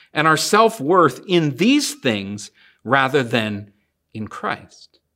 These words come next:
And Paul says, because of these things, because these things become a greater priority in our lives, the anger of God is coming on these things. You see, God is deeply grieved by sin and what it produces. It frustrates him and,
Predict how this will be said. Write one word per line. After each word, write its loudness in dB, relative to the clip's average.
And -6
Paul 4
says, 2
because 0
of 0
these -2
things, 0
because 0
these -2
things 2
become 0
a 2
greater 2
priority 2
in 2
our 2
lives, 2
the -8
anger 0
of -2
God 2
is -6
coming -2
on -4
these -4
things. -4
You -4
see, -2
God 4
is 0
deeply -4
grieved -4
by -2
sin -2
and -6
what 4
it -2
produces. 0
It -14
frustrates -4
him 0
and, -4